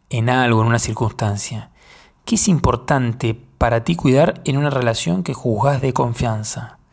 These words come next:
¿Hay alguien en el que confías ciegamente y alguien en quien no? ¿Cómo se juega la confianza con tus familiares?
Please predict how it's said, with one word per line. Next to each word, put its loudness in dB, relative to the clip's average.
¿Hay 4
alguien 2
en 2
el -2
que -2
confías 0
ciegamente 0
y -2
alguien 0
en 0
quien -4
no? 0
¿Cómo 2
se 0
juega 4
la 2
confianza -2
con 0
tus -2
familiares? -6